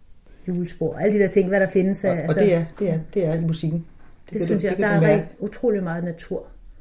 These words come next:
Speaker 1: i min musik, ikke?
Speaker 2: Mm.
Speaker 1: Men, ja.
Speaker 2: Du har jo indspillet alle hans værker i to tusind og otte. Er det sådan en stor opgave at kaste sig ud i? Sådan et, en, øh, en beslutning, du tager, du vil spille dem alle sammen?
Speaker 1: Ja, det var måske sådan en,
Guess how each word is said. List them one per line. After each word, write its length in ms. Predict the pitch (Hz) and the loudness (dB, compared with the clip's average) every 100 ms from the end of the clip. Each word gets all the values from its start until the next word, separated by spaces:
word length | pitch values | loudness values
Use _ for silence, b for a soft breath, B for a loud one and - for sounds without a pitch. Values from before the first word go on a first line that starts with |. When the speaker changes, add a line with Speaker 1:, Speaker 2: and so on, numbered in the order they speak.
| b b b - | b b b -10
Speaker 1:
i 60 | 180 | -6
min 120 | 175 | -4
musik, 320 | 170 165 170 | -4 -6 -8
ikke? 100 | 190 | -6
Speaker 2:
Mm. 60 | - | -4
Speaker 1:
Men, 220 | 131 143 - - | -4 -6 -14 -12
ja. 100 | 165 - - - - - - - - - - - - - - - | -12 -14 -20 -20 -20 -20 -20 -20 -20 -20 -20 -20 -20 -20 -12 -2
Speaker 2:
Du 80 | 139 | 2
har 60 | |
jo 60 | 131 | 2
indspillet 300 | 139 170 160 | 0 -2 -2
alle 180 | 131 156 | 0 -2
hans 420 | 151 139 - 135 | -4 -6 -8 -2
værker 260 | 123 127 160 | -2 -2 -4
i 160 | 139 | -4
to 180 | 139 143 | -6 -8
tusind 260 | 139 147 151 | -8 -4 -2
og 100 | 135 | 0
otte. 260 | 127 156 165 B B B B B | -2 -2 -6 B B B B B
Er 60 | 135 | -4
det 140 | 160 | -2
sådan 220 | 160 165 151 | 2 2 2
en 80 | |
stor 280 | 139 170 139 | 0 -2 0
opgave 340 | 143 - 151 151 | 0 0 0 0
at 60 | |
kaste 220 | 151 139 - | -4 -6 -4
sig 100 | 151 | -6
ud 140 | 170 | -4
i? 220 | 139 143 160 | -6 -6 -6
Sådan 140 | 127 | -4
et, 100 | 131 | -2
en, 200 | 139 127 | -2 -2
øh, 160 | 127 117 - - - - - | -2 -6 -12 -18 -20 -18 -12
en 140 | 147 - - | -12 -12 -6
beslutning, 480 | 160 - 202 196 165 | -2 -2 -2 -4 -6
du 80 | 147 | -6
tager, 280 | 147 143 139 | -6 -8 -8
du 60 | |
vil 80 | 143 | -10
spille 200 | 135 147 | -8 -6
dem 100 | 156 | -4
alle 120 | 143 143 | -4 -6
sammen? 260 | 156 135 - B B B B B - 185 | -10 -14 -16 B B B B B -12 -6
Speaker 1:
Ja, 180 | 185 175 | -4 -2
det 100 | 208 | 2
var 80 | 214 | 4
måske 340 | 202 190 214 | 2 0 -4
sådan 200 | - 208 | -2 0
en, 360 | 202 196 190 | 2 2 0